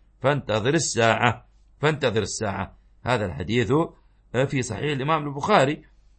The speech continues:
قال الن-، المناوي رحمه الله في فيض القدير: "إذا أسند الأمر"، أي إذا فوض الحكم المتعلق بالدين كالخلافة ومتعلقاتها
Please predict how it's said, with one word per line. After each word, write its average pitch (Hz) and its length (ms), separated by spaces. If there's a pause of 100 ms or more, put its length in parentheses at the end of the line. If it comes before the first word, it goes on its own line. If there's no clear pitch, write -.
(280)
قال 147 200
الن-، 117 300
المناوي 120 500
رحمه 110 320
الله 117 140
في 101 160
فيض 123 220
القدير: 120 540 (460)
"إذا 104 300
أسند 117 340
الأمر"، 175 500
أي 214 480 (360)
إذا 113 420
فوض 127 520 (300)
الحكم 127 520 (380)
المتعلق 113 720
بالدين 113 720 (260)
كالخلافة 113 840
ومتعلقاتها 117 1300